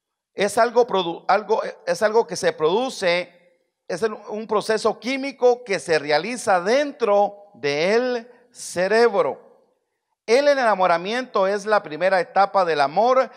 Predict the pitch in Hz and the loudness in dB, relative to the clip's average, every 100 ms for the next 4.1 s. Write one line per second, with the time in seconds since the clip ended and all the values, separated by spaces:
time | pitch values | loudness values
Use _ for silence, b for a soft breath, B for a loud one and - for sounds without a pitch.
0 | B B 147 160 185 190 196 208 190 170 | B B -10 -6 -6 -6 -6 -4 -6 -8
1 | 170 214 247 - 175 165 170 - _ _ | -2 -2 -2 -6 0 2 2 -4 _ _
2 | 202 226 247 247 233 _ _ _ - 175 | -10 -8 -8 -10 -12 _ _ _ 0 2
3 | 196 196 190 - - 190 185 208 208 151 | 2 0 -6 -14 -12 -8 -6 0 0 0
4 | - | -6